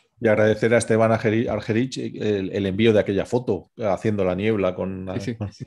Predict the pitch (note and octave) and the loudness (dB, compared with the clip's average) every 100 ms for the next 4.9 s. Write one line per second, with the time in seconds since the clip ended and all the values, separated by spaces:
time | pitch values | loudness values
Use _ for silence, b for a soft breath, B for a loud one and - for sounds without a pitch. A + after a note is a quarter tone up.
0 | - _ A2+ G2+ G2+ - _ _ - G#2+ | -20 _ -4 -2 -2 -4 _ _ -2 2
1 | G#2 G2+ A2 G#2+ F#2+ _ _ - A2 - | 4 2 0 -6 -14 _ _ -14 -14 -14
2 | B B B B B B B B B B | B B B B B B B B B B
3 | - A2+ F3+ C3 D3+ F3 F3+ D#3+ D3+ D#3 | -2 4 4 4 4 4 4 4 4 0
4 | D3+ C3+ C#3 - C#3 B2 B2+ B2 B2 | 0 0 0 0 -2 -2 -4 -6 -8